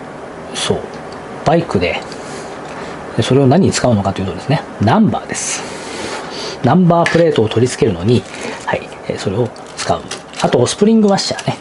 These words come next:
えー、それも一緒に、えー、まあ、それは今、まだいっぱい残ってるんで、とりあえずね。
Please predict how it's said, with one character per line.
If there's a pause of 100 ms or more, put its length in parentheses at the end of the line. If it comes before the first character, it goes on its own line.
(180)
え
ー、
そ
れ
も
一
緒
に、 (640)
え (360)
ー、
ま
あ、
そ
れ
は
今、 (140)
ま
だ
い
っ
ぱ
い
残
っ
て
る
ん
で、 (680)
と
り
あ
え
ず
ね。